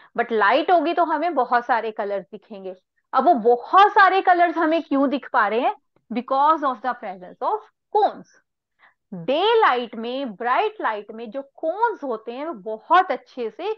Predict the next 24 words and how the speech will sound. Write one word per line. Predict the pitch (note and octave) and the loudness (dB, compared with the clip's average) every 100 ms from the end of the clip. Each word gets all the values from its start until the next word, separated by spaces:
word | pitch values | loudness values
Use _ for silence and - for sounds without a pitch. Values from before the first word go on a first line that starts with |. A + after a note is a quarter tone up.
| _ | _
काम | C4+ A3 B3 A#3+ | -2 0 -2 -4
करते | A#3+ G3 - | -8 -10 -14
हैं, | - - _ _ _ _ _ _ _ | -20 -20 _ _ _ _ _ _ _
but | - C4+ | 0 0
जैसे | B3+ A#3+ A#3 | 2 0 2
ही | E4 | 2
अब | B3+ | 2
room | C4 C#4 | -2 0
में | C#4 | 2
आपके | C#4+ C#4+ D4+ | 2 2 -4
अंधेरा | C#4 C4+ C4 C#4+ | -2 0 4 4
हो | D4+ | 2
जाए | D4+ D4+ D#4+ _ _ - | 0 -6 -8 _ _ -14
तो | |
cones | C#4 D4 D4 F#4+ A4 F#4+ - | -10 -8 -4 -2 -2 -6 -8
cell | - B3 A#3+ A#3+ | -6 -4 -4 -4
का | D4 | -4
जो | D4 A3 D4+ | -4 -10 -14
working | G3 G3+ G3 - D#4 | -12 -12 -12 -14 -8
है | C4 | -6
वो | A#3 A#3+ | -6 -8
हो | A3+ | -10
जाएगी | G#3 F3+ F3+ D4 | -12 -14 -12 -12
weak | D#4+ A3 C#4+ - | -10 -6 -6 -8